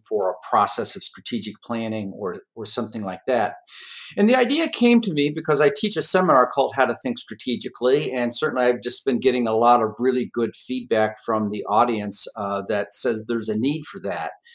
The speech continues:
You know, in a kind of an, a uniquely American view of things, is sort of individualistic. And when I could say to an audience, "I'm here to help you get promoted," uh, they found that to be something that just really, really resonated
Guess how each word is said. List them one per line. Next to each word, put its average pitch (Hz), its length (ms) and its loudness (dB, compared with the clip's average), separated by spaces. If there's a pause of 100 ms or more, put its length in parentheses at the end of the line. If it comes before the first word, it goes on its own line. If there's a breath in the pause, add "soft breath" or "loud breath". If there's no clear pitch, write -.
(360 loud breath)
You 147 60 0
know, 151 120 4
in 151 100 2
a 135 120 2
kind 165 200 2
of 127 100 0
an, 123 100 0
a 120 240 0
uniquely 139 600 2
American 123 840 4 (160)
view 127 260 2
of 110 200 -2
things, 120 260 -2
is - 140 -8
sort 120 160 2
of 107 100 0
individualistic. 123 1040 0 (520 soft breath)
And 120 340 -2
when 135 120 0
I 131 120 6
could 196 160 4
say 180 260 2
to 151 140 -2
an 127 80 0
audience, 135 500 4
"I'm 160 260 2
here 156 380 0
to 120 80 -8
help 135 320 2
you 135 140 -4
get 117 300 0
promoted," 113 680 4 (320 soft breath)
uh, 113 420 2
they 135 200 2
found 135 280 4
that 127 160 4 (220)
to 117 60 -16
be 127 160 0
something 120 480 0
that 113 160 0
just 117 260 -4
really, 113 320 -4
really 107 420 -2 (160)
resonated 107 560 -4